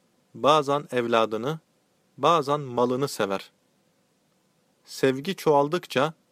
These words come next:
Allah Teala'nın sevgisini kaybeder. Artık Allah Teala ile yemin edeceğine,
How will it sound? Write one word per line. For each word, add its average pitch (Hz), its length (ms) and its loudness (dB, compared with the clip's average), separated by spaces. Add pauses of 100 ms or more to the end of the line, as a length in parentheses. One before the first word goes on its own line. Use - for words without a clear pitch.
(420)
Allah 147 260 2
Teala'nın 143 720 0
sevgisini 135 760 -4
kaybeder. 104 600 0 (1800)
Artık 165 360 0
Allah 135 260 0
Teala 139 480 0
ile 127 200 -4
yemin 127 320 -2
edeceğine, 120 680 -2